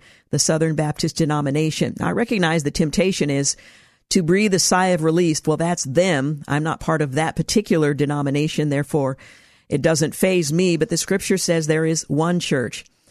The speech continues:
and we should all be grieved by what's happening and praying for resolution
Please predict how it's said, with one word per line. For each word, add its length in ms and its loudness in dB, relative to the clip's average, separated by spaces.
and 120 2
we 100 4
should 160 2
all 200 2
be 140 2
grieved 540 2
by 140 2
what's 240 0
happening 520 -2
and 140 -2
praying 480 0
for 320 -2
resolution 800 0